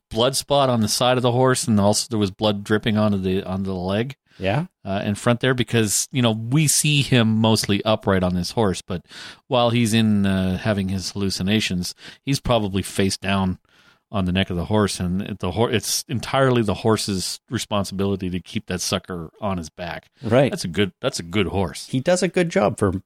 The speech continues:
Speaker 2: most of the episode. He does, for sure. But you're right. Rick bleeds all over this beautiful white horse.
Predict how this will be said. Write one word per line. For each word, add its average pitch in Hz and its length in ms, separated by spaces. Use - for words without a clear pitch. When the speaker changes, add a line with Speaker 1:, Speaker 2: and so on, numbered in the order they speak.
Speaker 2:
most 95 360
of 90 80
the 85 140
episode. 82 400
He 95 60
does, 139 200
for - 140
sure. - 180
But - 120
you're 131 120
right. 156 260
Rick 120 180
bleeds 123 480
all 120 320
over 117 240
this 95 240
beautiful 107 520
white 87 260
horse. 80 500